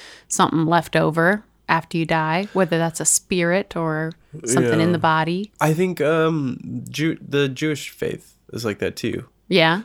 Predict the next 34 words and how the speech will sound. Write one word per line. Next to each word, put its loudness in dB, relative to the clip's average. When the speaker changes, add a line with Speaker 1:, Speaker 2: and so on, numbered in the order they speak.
Speaker 2:
Like 2
that 4
they 0
have 4
a 0
whole 2
rule 0
on, -8
like, -8
tattoos -6
and -6
stuff. -8
Speaker 1:
Oh. 0
Speaker 2:
I -10
think, -6
if -20
I -2
remember -4
correctly, -8
if -8
you -2
are 2
tattooed -2
as -2
a -6
Jewish -6
person, -8
you -8
can't -8
be -6
interned -4
in -2
a -2
mausoleum. -6